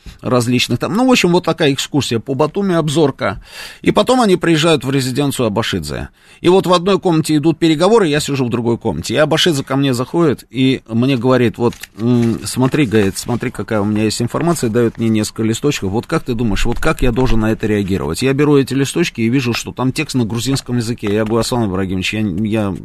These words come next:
не могу прочитать». Он говорит: «Сейчас тебе переведут на русский». Ам, зовет помощника, значит, просит перевести на русский язык, переводит на русский язык, и он снова мне дает эту всю историю. Я начинаю читать, а он возвращается к Саакашвили.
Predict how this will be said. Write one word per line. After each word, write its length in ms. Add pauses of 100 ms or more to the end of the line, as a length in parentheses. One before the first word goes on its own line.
(100)
не 360
могу 240
прочитать». 480
Он 140
говорит: 180
«Сейчас 200
тебе 140
переведут 520
на 80
русский». 300 (760)
Ам, 500 (300)
зовет 460
помощника, 580
значит, 280
просит 300
перевести 400
на 140
русский 300
язык, 420
переводит 480
на 100
русский 300
язык, 320
и 60
он 140
снова 280
мне 220
дает 340
эту 160
всю 220
историю. 480 (1120)
Я 160
начинаю 420
читать, 320
а 60
он 100
возвращается 560
к 60
Саакашвили. 640